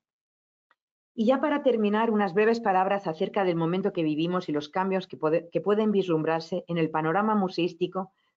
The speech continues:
tras la pandemia que ha vivido el mundo. En dos mil diecinueve, más de veinte millones de personas visitaron los museos españoles.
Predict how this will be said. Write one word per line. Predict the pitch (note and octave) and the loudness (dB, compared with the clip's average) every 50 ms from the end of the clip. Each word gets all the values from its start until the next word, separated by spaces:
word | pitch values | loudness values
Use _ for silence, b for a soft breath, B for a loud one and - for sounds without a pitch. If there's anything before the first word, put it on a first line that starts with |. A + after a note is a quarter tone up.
| _ _ | _ _
tras | - F#3+ E3+ E3+ | -2 -2 0 0
la | F3+ E3+ | -2 -2
pandemia | F3 E3+ E3 F3+ F#3+ G3 G3 F#3+ F#3 | -2 -2 0 0 0 2 0 0 0
que | F#3 | 0
ha | E3 | 0
vivido | D#3+ D#3+ D#3 D#3 D3 C#3+ | 2 2 0 2 0 0
el | C#3 | -2
mundo. | C#3+ D3 D3 C#3+ C3+ B2 A2+ A#2 - _ _ _ _ _ _ _ _ _ _ _ _ _ _ _ _ _ _ _ _ _ _ _ - | -2 -4 -4 -4 -6 -6 -8 -12 -18 _ _ _ _ _ _ _ _ _ _ _ _ _ _ _ _ _ _ _ _ _ _ _ -6
En | F3+ F#3+ | -2 2
dos | F#3 G3 G#3 | 2 4 6
mil | A#3+ C#4 C#4+ | 6 4 4
diecinueve, | C4+ C#4+ C4+ - A#3+ A3+ A3+ A3+ A#3 B3+ B3 B3 B B B B B | 4 2 2 4 4 4 4 4 4 2 2 0 B B B B B
más | - G#3 A#3 C4 B3+ - | 2 4 4 4 4 4
de | G#3+ F#3+ | 2 4
veinte | F#3+ A#3+ C#4 D4 C#4+ D4 C#4+ B3+ | 4 4 4 4 2 2 2 2
millones | A#3+ A3+ A3 A3 G#3+ G3+ | 2 2 2 2 0 0
de | G3 F3 | -2 -2
personas | E3+ F3 E3 - - G3 G3 G3 G3 - | -2 -2 -4 -2 -4 -4 -4 -4 -4 -6
visitaron | E3 E3 E3 D#3+ - E3+ E3+ F3+ E3+ | -8 -8 -8 -8 -6 -4 -4 -4 -6
los | D#3+ D3 D#3 | -8 -8 -10
museos | D3 C#3 - - D3+ D#3 D3+ - | -12 -10 -8 -6 -6 -6 -6 -8
españoles. | - - - B2 C3 C#3 C#3 C#3 B2+ A2 - - - - _ | -12 -10 -8 -8 -6 -4 -4 -4 -6 -8 -12 -16 -20 -20 _